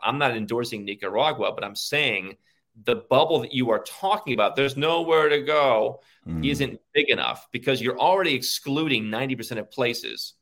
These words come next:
Speaker 2: Yes. Yeah, I noticed that completely. Oftentimes when people talk about the world, they're talking about the Anglosphere. They're talking about the English-speaking
Speaker 1: Yep.
Speaker 2: Western world. They're only considering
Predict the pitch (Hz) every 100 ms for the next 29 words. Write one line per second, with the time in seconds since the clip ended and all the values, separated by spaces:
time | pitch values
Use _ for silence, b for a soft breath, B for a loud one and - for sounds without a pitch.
0 | _ - 69 - - - _ _ _ -
1 | 90 87 98 107 110 98 - 87 90 80
2 | 82 76 76 80 110 113 110 104 98 95
3 | 95 87 95 85 85 82 - 78 87 104
4 | 113 B B B B B 95 92 101 92
5 | 98 90 90 - 90 85 92 90 82 78
6 | - 69 _ _ _ _ _ - 78 95
7 | 90 92 87 85 87 85 85 85 - 87
8 | - 85 82 78 82 80 - 82 80 85
9 | 76 82 92 92 95 85 90 87 80 80
10 | 80